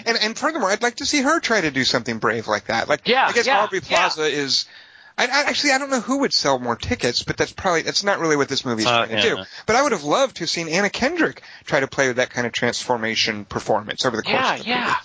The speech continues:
Speaker 1: Like, why couldn't she have been the one who died and came back? Um,
Speaker 3: But Aubrey Plaza has those eyes.
Speaker 1: She does have those eyes, Kelly <laughs> Wand. You're definitely right.
Speaker 3: So when they go zombie, you get a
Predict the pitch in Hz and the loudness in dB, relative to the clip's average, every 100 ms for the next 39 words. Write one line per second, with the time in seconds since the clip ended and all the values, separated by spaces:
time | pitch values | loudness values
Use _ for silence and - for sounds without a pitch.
0 | - - 180 226 - 240 226 285 294 190 | -8 -4 0 0 -2 -4 0 2 2 2
1 | 156 131 113 110 113 113 107 104 107 110 | 0 0 0 -4 -6 -4 -4 -4 -6 -6
2 | - - - - - - _ - 120 120 | -6 -6 -8 -10 -20 -20 _ -4 2 2
3 | 113 117 - _ - 156 165 185 175 - | 2 -2 -8 _ 0 2 4 0 -2 2
4 | 165 170 165 135 110 117 101 117 120 98 | 2 4 4 4 2 0 2 2 4 2
5 | 82 80 - - - 131 151 190 202 190 | 0 -2 -2 0 0 2 2 2 0 2
6 | 196 190 139 - 113 127 202 175 214 180 | 2 2 2 -2 -2 0 0 -2 -4 -6
7 | - 180 185 - 151 190 156 165 165 123 | -6 -4 -4 -2 -4 0 0 2 2 0
8 | - - - 120 127 135 143 151 165 117 | -2 0 0 2 2 2 4 4 4 4
9 | 98 90 95 95 95 98 95 | 4 2 0 -2 0 0 0